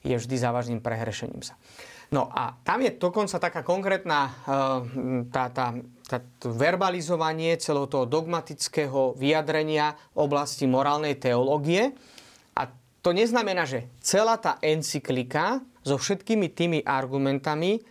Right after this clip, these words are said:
má ten, tak ľudsky povedané, punc neomylnosti. Nie, že by sa v tom pápež tých, v tom obsahu mýlil, ale tá neomylnosť spočíva predovšetkým v tých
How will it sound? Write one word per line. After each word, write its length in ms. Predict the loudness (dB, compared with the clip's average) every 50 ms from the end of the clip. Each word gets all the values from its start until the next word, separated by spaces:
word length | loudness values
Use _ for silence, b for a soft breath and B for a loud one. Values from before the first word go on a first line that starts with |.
| B B B B B B
má 160 | -4 -2 0
ten, 300 | 0 -2 -2 -2 -6 -10 -12 -12 -12 -12 -14 B B B
tak 200 | -12 -8 -2 0
ľudsky 280 | 0 0 0 -4 -6 -2
povedané, 360 | 0 0 0 0 0 0 -2
punc 440 | -4 -2 0 0 0 2 0 -2 -4 -2 0
neomylnosti. 1040 | 2 2 2 0 0 0 0 2 2 2 0 0 0 -2 -2 0 0 0 0 -2 B B B B B B B B B B B B B 0
Nie, 160 | 2 4 4 4
že 80 | 2 2
by 80 | 0 0
sa 160 | 0 -2 -2 -2
v 80 | 0
tom 140 | -2 -2 -2 0
pápež 440 | 0 0 0 2 2 0 -2 -2 -2
tých, 200 | -6 -6 -6 -6
v 160 | -6 -8 -6 -2
tom 160 | -2 0 2
obsahu 560 | 2 0 0 0 0 0 0 0 0 -4 -4
mýlil, 560 | -2 0 2 2 2 0 0 -2 -4 -6 -10 b b b b b b
ale 240 | -4 -2 -2 0 0
tá 80 | 0
neomylnosť 640 | 2 4 4 4 4 4 2 4 4 2 2 0 0
spočíva 400 | -2 -2 0 2 2 2 2 2
predovšetkým 640 | 2 0 0 0 0 -2 -4 -2 0 0 0 0 -2
v 60 | -2
tých 180 | -2 -2 -2 -2